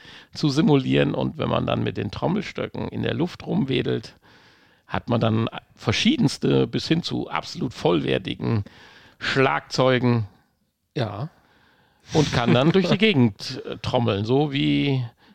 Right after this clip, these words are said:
Speaker 1: die großen Schlagzeuger der großen Rockbands.
Speaker 2: Genau, theoretisch kann man das.
Speaker 1: Ja, jetzt hat der Hanni es schon angedeutet, er ist nicht so hundert Prozent zufrieden. Ich möchte aber gerade die positiven Dinge ins Rennen bringen, bevor der Hanni vielleicht dann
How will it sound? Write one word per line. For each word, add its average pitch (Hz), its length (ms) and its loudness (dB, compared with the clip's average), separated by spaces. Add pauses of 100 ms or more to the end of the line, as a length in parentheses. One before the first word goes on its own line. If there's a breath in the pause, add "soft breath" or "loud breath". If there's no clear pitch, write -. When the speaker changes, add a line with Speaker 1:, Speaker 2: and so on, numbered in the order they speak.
(140 loud breath)
Speaker 1:
die - 100 -10
großen 156 380 4
Schlagzeuger 135 720 0
der 117 120 0
großen 110 420 -2
Rockbands. - 720 -8
Speaker 2:
Genau, - 380 -4
theoretisch 107 460 0
kann 98 140 -10
man 95 100 -10
das. - 180 -18 (680 loud breath)
Speaker 1:
Ja, 123 280 4
jetzt - 500 -6
hat 160 120 -2
der 180 140 4
Hanni 196 180 2
es - 80 -4
schon 208 140 2
angedeutet, 110 520 0
er - 140 -2
ist - 120 -4
nicht 175 160 0
so 156 220 2
hundert 196 320 8
Prozent 110 380 -4
zufrieden. 92 380 -8
Ich - 140 -4
möchte 247 220 2
aber 202 140 2
gerade 165 180 0
die 165 80 -8
positiven 120 720 -2
Dinge 120 200 0
ins 117 160 -2
Rennen 190 400 0
bringen, 180 280 0
bevor 165 260 -6
der 127 100 0
Hanni 135 180 -2
vielleicht 120 260 -2
dann 113 140 0